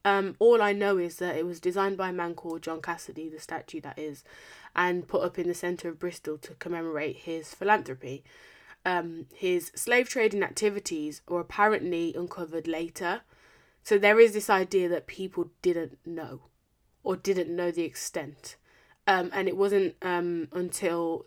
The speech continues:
nineteen twenty a man called H J Wilkins wrote a biography of his life and uncovered these slave trading activities. Um, and then since the nineteen nineties, there's been calls for this statue to be marked with a plaque stating he was a slave trader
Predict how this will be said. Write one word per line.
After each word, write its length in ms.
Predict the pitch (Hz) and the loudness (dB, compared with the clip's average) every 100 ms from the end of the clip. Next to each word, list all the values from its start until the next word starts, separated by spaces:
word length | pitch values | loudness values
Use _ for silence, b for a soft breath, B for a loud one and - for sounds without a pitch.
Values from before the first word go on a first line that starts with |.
| - | -8
nineteen 480 | 190 185 185 190 175 | -4 -4 -2 -4 -6
twenty 800 | - 196 202 185 170 156 202 b b b b | -2 -2 -2 -6 -6 -4 -6 b b b b
a 40 | 190 | -4
man 380 | 190 175 175 | 0 0 0
called 260 | 175 - 175 - | -4 -4 -4 -2
H 240 | 180 - | -6 -4
J 140 | 175 | -4
Wilkins 720 | 170 196 208 - 160 160 156 - | 4 6 6 2 -4 -4 -8 -10
wrote 220 | 185 180 | -4 -4
a 40 | 165 | 0
biography 520 | 175 180 180 180 170 | 0 0 -2 -6 -6
of 100 | 165 | -6
his 160 | 165 | -6
life 460 | 190 220 180 185 - | 2 4 4 2 -6
and 120 | - 180 | -8 -6
uncovered 540 | 180 - 196 175 160 _ | -6 -4 -4 -4 -6 _
these 180 | 180 170 | -6 -4
slave 240 | 180 170 | -4 -6
trading 300 | - 165 160 | -6 -6 -6
activities. 760 | 165 - 285 240 - 92 - - B B B B B - | -12 -2 -2 -2 -8 -10 -10 -20 B B B B B 2
Um, 460 | 190 185 185 180 - _ _ _ _ _ | 4 4 0 -4 -8 _ _ _ _ _
and 160 | 220 196 | 0 2
then 140 | 185 | 2
since 260 | 185 226 202 | 2 2 2
the 80 | 208 | 0
nineteen 480 | 190 180 175 180 | 0 0 -4 -4
nineties, 640 | 170 175 175 - - 190 - b b b b | -2 -4 -6 -10 -12 -12 -16 b b b b
there's 200 | - 185 | -4 -2
been 180 | 175 180 | 2 0
calls 380 | - 190 185 175 | 2 2 2 -2
for 100 | 185 | -6
this 180 | 170 - | -6 -8
statue 440 | - 196 - 185 | 0 0 0 -8
to 160 | 175 175 | -4 -2
be 100 | 175 | 0
marked 380 | 175 175 - | 2 0 -2
with 100 | - | -10
a 60 | 160 | -12
plaque 360 | - 165 139 - | -6 -6 -6 -10
stating 520 | - - 233 208 220 | -8 4 4 4 0
he 160 | 208 | -2
was 100 | 196 | -4
a 60 | 175 | -6
slave 320 | - 190 185 | -6 -4 -4
trader 460 | - 139 131 123 | -6 -10 -8 -8